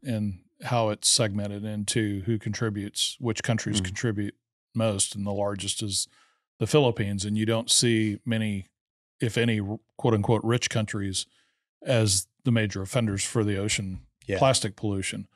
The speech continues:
Speaker 1: Well, to your point, that is a tangible, addressable pollution problem that we can go and commit resources and time
Speaker 3: And solve it.
Speaker 1: to helping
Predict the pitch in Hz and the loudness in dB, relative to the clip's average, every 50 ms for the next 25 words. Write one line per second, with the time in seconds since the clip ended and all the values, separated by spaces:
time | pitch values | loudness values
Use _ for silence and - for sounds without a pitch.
0 | _ _ _ _ _ _ _ _ _ 156 127 120 113 107 - _ _ _ _ _ | _ _ _ _ _ _ _ _ _ 2 2 4 4 2 0 _ _ _ _ _
1 | _ _ _ _ _ _ _ _ - - - 156 131 110 101 - - 180 175 131 | _ _ _ _ _ _ _ _ -6 0 2 4 4 4 2 2 4 4 6 6
2 | 104 110 - - 117 123 143 160 147 120 120 101 101 - - - 131 135 139 127 | 4 2 -2 0 2 4 4 4 4 4 4 2 0 -2 0 2 4 4 6 4
3 | 123 113 113 113 113 107 104 - 107 107 98 113 113 117 113 - 113 104 107 104 | 2 2 0 0 -2 -2 -2 -4 -6 -4 0 2 2 4 4 2 0 -2 -2 -2
4 | 104 98 - 113 101 104 113 117 - - 110 104 101 - 107 101 101 101 104 101 | -2 -2 -2 0 2 2 2 2 2 0 -2 -2 -2 -2 0 0 0 0 -2 -4
5 | 104 101 98 - _ _ _ _ _ _ _ _ 131 117 107 104 - - _ _ | -6 -6 -8 -10 _ _ _ _ _ _ _ _ 0 2 4 4 2 0 _ _
6 | _ _ _ _ _ _ _ - 123 110 117 123 123 - - 110 107 104 107 107 | _ _ _ _ _ _ _ -4 -2 2 2 2 2 2 0 0 2 2 2 2
7 | 107 104 104 101 101 101 101 - - _ _ _ _ _ _ _ _ _ _ _ | 2 2 0 0 -2 -4 -6 -8 -12 _ _ _ _ _ _ _ _ _ _ _
8 | _ _ - 123 110 104 104 - - 110 107 104 101 113 110 123 123 - - 113 | _ _ -2 0 0 0 0 0 0 0 0 0 0 0 2 2 2 2 2 2
9 | 107 104 - - 107 101 95 92 - - - 117 104 98 - - 123 120 117 113 | 2 0 0 -2 -2 -2 -4 -6 -8 -8 -8 -6 -4 -2 0 0 2 2 2 2
10 | 110 104 101 95 92 92 - - - 95 101 95 82 82 - - 117 98 127 135 | 0 0 -2 -4 -4 -4 -4 -4 0 0 -2 -2 -2 -2 0 2 4 4 4 4
11 | 127 - 120 107 101 98 92 | 4 4 2 0 0 -2 -4